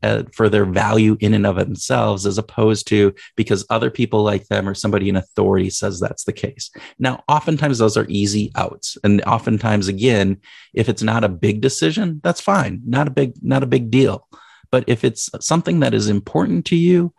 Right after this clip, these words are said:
then you should be making sure that you understand all of those factors that are influencing why you think something is the way it is. And if we look out in the world today with, uh, all the different divisions and political strife and a variety of other things, you know, again,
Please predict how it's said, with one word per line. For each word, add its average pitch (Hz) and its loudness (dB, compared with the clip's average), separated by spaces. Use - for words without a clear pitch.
then 139 0
you 156 2
should 131 -2
be 113 4
making 123 2
sure 123 0
that 110 2
you 113 0
understand 117 -2
all 139 2
of 127 -2
those 110 -2
factors 95 -2
that 98 2
are - -4
influencing 110 2
why 107 -2
you 139 2
think 107 -2
something 104 -2
is 92 -2
the 95 0
way 95 2
it 92 0
is. 101 0
And 104 4
if 104 0
we 113 4
look 120 0
out 110 0
in 107 0
the 101 0
world 101 2
today 101 2
with, 95 -2
uh, 95 -2
all 113 2
the 107 4
different 101 0
divisions 101 2
and 98 0
political 104 0
strife 101 -4
and 95 -4
a 95 -2
variety 101 0
of 95 2
other 95 0
things, 98 -2
you 98 -2
know, 95 2
again, 98 0